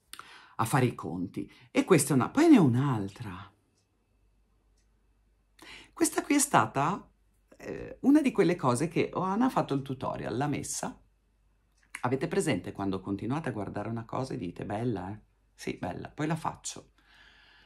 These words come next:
Poi ti ripassa davanti, "Eh, però, bella." Poi la faccio. Alla fine l'ho fatta. E devo dire che credo ne rifarò un'altra,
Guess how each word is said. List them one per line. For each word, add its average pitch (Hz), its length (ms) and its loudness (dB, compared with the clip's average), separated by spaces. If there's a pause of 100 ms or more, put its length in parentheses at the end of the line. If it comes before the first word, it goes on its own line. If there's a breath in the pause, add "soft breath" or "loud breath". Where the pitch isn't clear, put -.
(260 soft breath)
Poi 311 160 -2
ti 311 100 2
ripassa 208 460 2
davanti, 127 840 -2
"Eh, - 300 -4
però, 135 280 -6 (340)
bella." 95 540 -4 (960)
Poi 330 160 0
la 165 100 2
faccio. - 580 -10 (340)
Alla 285 180 -2
fine 311 160 8
l'ho 262 100 6
fatta. - 520 -4 (960 loud breath)
E 302 260 8
devo 240 340 6
dire 175 720 4
che 202 400 6 (200)
credo 302 440 6
ne 311 140 10
rifarò 262 420 0
un'altra, 113 640 -2